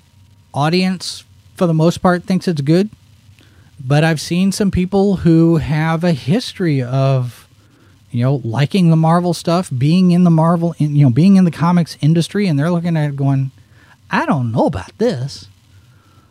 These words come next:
I don't know if I like this or not." And I would say to those folks,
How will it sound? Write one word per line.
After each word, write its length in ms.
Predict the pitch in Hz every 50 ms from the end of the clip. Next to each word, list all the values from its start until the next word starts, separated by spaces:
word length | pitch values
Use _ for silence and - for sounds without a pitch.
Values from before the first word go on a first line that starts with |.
| _ _ _ _ -
I 160 | - - 269
don't 240 | 226 156 131 - -
know 200 | 135 147 175 196
if 100 | - 247
I 80 | 247
like 320 | 262 277 277 294 285 - -
this 220 | 160 135 - -
or 100 | 123 120
not." 400 | 113 101 92 98 - _ - - - _ _ -
And 640 | 143 151 156 151 151 156 156 156 156 151 160 151 - - _ _ _ _ _ _ _ _ _ _ - _ _ _ _ _ - _ _ _ _ _ _ _ _ _ - - - - - -
I 220 | - 143 156 185 208
would 260 | 214 208 202 185 175
say 360 | - - - 202 196 202 208
to 240 | 196 - 220 214 208
those 380 | 180 165 156 160 180 202 - -
folks, 520 | - 107 95 95 120 175 - - -